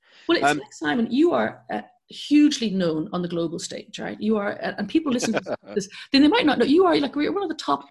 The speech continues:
Speaker 1: I don't know, top ten, whatever. You're, you're,
Speaker 2: Mm.
Speaker 1: you are so well known globally, right? And you, you have been involved with many, many projects, advising and writing with them. And yet here in Ireland, I think you'd pe-, be hard pressed to find people who know your name. Isn't that funny? Outside the immediate industry, which is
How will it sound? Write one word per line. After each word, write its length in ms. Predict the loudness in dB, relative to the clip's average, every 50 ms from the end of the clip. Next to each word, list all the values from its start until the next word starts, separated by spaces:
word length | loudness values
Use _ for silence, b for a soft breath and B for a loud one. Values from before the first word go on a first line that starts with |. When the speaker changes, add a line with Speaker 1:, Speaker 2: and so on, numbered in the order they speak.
| _ -10 -8
Speaker 1:
I 80 | -6
don't 180 | -4 -4 -4 -4
know, 80 | -4
top 80 | -8 -14 -12
ten, 420 | -8 -6 -4 -2 -2 -2 -2 -4 -4
whatever. 260 | -4 -2 -2 -2 -4 -6 B B B
You're, 140 | B -2 -2 0
you're, 220 | 0 0 0 0
Speaker 2:
Mm. 160 | 0 -2 -4 -4 _
Speaker 1:
you 180 | 2 4 4 4
are 60 | 2
so 500 | 0 -2 -4 -4 -2 2 4 4 6 6
well 220 | 6 6 4 4
known 400 | 4 4 4 4 2 0 -2 -6 -10 _ -2
globally, 400 | 0 2 2 2 2 -2 -4 -4
right? 180 | -4 -4 -4 -4 0
And 100 | 2 2
you, 160 | 2 2 2
you 200 | 0 0 0 2
have 100 | 2 2
been 140 | 0 0 0
involved 320 | 0 0 0 -2 0 0 0
with 80 | 0
many, 240 | 2 2 4 4 4
many 160 | 4 2 0
projects, 500 | 0 0 -2 -2 -2 -2 -4 -8 -8 -10 -10
advising 540 | -8 -4 -2 0 0 0 -2 -2 -4 -4
and 160 | -4 -2 -2 0
writing 380 | 0 -2 -2 -2 -4 -6 -6
with 120 | -6 -8 _
them. 100 | -20 -20 B B B B B B B B B B
And 140 | B 2 2
yet 160 | 2 2 2
here 180 | 2 0 0 2
in 80 | 2 2
Ireland, 480 | 2 2 0 0 0 0 -2 -4 -8 -12 b b b b b b b b b b b -8
I 80 | -6
think 240 | -4 -6 -6 -6 -8
you'd 160 | -12 -14 -6
pe-, 200 | -2 -2 -2 0
be 120 | 0 -4 -2
hard 300 | 0 0 -2 -2 -2 -2
pressed 240 | -2 -2 -2 -4
to 80 | -6 -6
find 240 | -4 -2 -2 -2 -2
people 180 | -4 -4 -2 2
who 60 | 4
know 160 | 6 6 6
your 140 | 4 4 2
name. 400 | 2 2 2 2 0 0 -4 -8 _ _ -10
Isn't 160 | -4 -2 -2
that 100 | -2 -2
funny? 300 | -2 0 2 2 2 2
Outside 420 | 2 0 -2 -2 -2 -2 0 0 2
the 80 | 4
immediate 340 | 4 4 4 4 2 2 2
industry, 280 | 2 0 0 -2 -2 -4
which 100 | -2 0
is 100 | 0